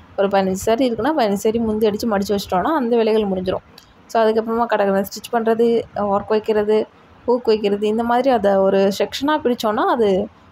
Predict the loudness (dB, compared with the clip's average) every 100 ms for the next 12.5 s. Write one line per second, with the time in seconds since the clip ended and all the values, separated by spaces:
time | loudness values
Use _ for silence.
0 | -6 -4 -2 0 0 0 -4 -2 0 0
1 | 0 -4 -12 -20 -20 -4 0 0 0 0
2 | 0 0 0 -2 -2 -2 0 0 -2 -8
3 | -8 -4 0 0 0 -2 -2 0 0 0
4 | 0 0 2 2 2 0 0 0 0 -2
5 | -4 -2 0 0 0 -2 0 -2 -2 -8
6 | -8 -4 0 -2 0 -2 0 -2 -4 -8
7 | -18 -18 -20 -20 -20 -20 -20 -20 -20 -20
8 | -20 -20 -20 -20 -20 -20 -20 -20 -20 -20
9 | -20 -16 -8 -8 -8 -20 -20 -20 -20 -20
10 | -20 -20 -20 -20 -20 -20 -20 -10 -2 0
11 | 2 4 4 4 2 2 2 2 0 -2
12 | 0 -2 0 0 0